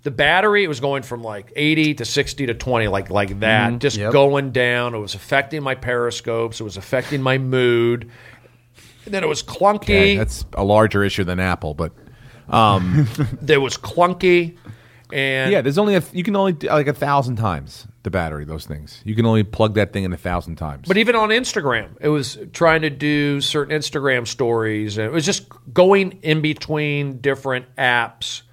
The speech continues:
Speaker 1: It became clunky. So then I got the new phone. I went in there. I played with it. And I didn't believe it when they said, "Oh, it'll be smoother. It's faster." You always hear people say, like, the processing. Oh, yeah, it's faster. But then when I got it,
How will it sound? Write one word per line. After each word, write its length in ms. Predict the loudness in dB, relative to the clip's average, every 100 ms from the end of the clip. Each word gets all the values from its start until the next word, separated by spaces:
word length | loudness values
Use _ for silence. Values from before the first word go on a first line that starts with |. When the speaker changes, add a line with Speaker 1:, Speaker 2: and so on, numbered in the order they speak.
| _ _ -10
Speaker 1:
It 120 | -6 -6
became 380 | -4 -4 -6
clunky. 480 | -6 -6 -6 -8 -18 _ -20 -10
So 140 | -4
then 520 | 2 6 6 4 -2 -12 -20 _ _ _ _ _ _ _ _ _
I 60 | -4
got 260 | 0 0 0
the 80 |
new 180 | -4 -4
phone. 200 | -2 -4
I 40 | -4
went 240 | -4 -4
in 80 | -4
there. 120 | -6
I 40 | -6
played 340 | -4 -2 -2
with 220 | -6 -8
it. 260 | -8 -8 _ _
And 400 | -12 -10 -10 -14 -4
I 120 | 0
didn't 180 | 0 -2
believe 380 | -4 -2 -2 -2
it 180 | -6 -8
when 140 | -12
they 120 | -10 -8
said, 160 | -2
"Oh, 140 | 0 2
it'll 140 | 2
be 100 | 2
smoother. 420 | -4 -4 -2 -2
It's 120 | -4 -4
faster." 420 | -4 -4 -4 -4
You 40 |
always 180 | -4 -4
hear 100 | -6
people 320 | -8 -8 -8
say, 160 | -8 -8
like, 160 | -8
the 80 | -10
processing. 840 | -4 2 4 4 0 -2 -2 -6 -2
Oh, 320 | 2 2 0
yeah, 140 | 0 2
it's 120 | 0
faster. 480 | -2 -4 -4 -8 -12 -14 -20 -12
But 100 | -2
then 160 | 0 0
when 100 | -2
I 80 | -4
got 440 | 0 2 4 2
it, 240 | 0 -4